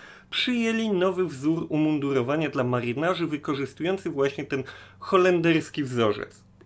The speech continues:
I w ramach tego pojawiła się między innymi właśnie ta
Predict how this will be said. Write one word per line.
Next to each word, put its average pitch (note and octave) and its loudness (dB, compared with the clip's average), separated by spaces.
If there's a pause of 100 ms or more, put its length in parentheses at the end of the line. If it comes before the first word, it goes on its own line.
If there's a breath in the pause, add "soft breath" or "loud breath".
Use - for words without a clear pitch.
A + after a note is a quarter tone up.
I A3+ -2
w F#3 -4
ramach F3+ 4
tego G#3+ -4
pojawiła D#3+ 2
się - -6
między B2+ -2
innymi B2 -2
właśnie A#2 -4
ta A#2+ -4